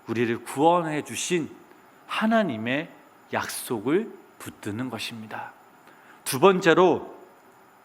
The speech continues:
오직 이 고난 가운데 구원하실 분은 하나님이심을 고백하는 것이죠. 오늘 시인은 출애굽 당시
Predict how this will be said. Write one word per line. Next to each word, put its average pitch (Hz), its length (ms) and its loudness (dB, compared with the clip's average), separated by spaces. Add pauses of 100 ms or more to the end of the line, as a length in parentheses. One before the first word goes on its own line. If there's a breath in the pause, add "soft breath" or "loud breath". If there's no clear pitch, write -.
(280)
오직 151 320 2
이 202 160 0
고난 165 340 2
가운데 139 600 2
구원하실 175 720 2
분은 123 400 -2 (580 loud breath)
하나님이심을 180 1080 -2 (480)
고백하는 120 720 -6
것이죠. - 400 -14 (1160 loud breath)
오늘 160 240 4
시인은 151 840 0 (720)
출애굽 226 540 4
당시 135 720 -2